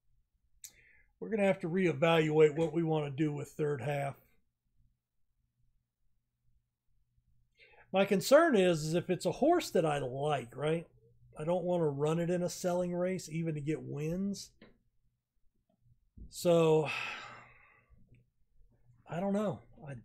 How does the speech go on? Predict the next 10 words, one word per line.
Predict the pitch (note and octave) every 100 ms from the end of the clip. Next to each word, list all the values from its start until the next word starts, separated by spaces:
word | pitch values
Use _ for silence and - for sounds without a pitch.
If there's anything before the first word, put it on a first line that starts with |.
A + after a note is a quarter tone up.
| -
don't | D#3+ D#3+ D#3+ D#3
know. | D#3+ D3 C#3 A2+ -
George | F3 F3+ D3+
W | C#3+ F3+ E3 E3
finishes | - F3 D#3+ - D3
second, | - - F#3+ F#3+ G3 D#3 -
cost | E3+ E3 -
me | E3
some | D#3 C#3 D3+
money. | G#3+ A#3 A#3